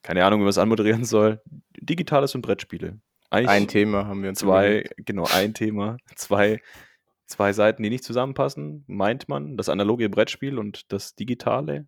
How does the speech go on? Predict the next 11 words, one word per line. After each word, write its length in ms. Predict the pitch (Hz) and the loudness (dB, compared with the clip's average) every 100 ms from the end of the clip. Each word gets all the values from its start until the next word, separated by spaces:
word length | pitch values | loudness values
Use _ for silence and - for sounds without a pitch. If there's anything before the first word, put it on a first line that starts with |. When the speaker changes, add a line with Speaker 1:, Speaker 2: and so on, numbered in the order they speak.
| - | -8
Speaker 1:
Aber 300 | 90 95 92 | -2 2 2
es 140 | 92 - | 2 -2
wird 100 | - | -2
immer 180 | 107 | 0
wieder 140 | 110 107 | 2 0
versucht, 560 | 98 95 127 - - - _ _ | 0 -4 -6 -8 -16 -20 _ _
sei 220 | - 92 90 | -2 2 2
es 280 | - - _ _ | 2 -8 _ _
in 180 | - 90 | -10 -10
Form 260 | - 90 92 | -4 -4 -2
von 400 | - 90 87 | -4 -6 -6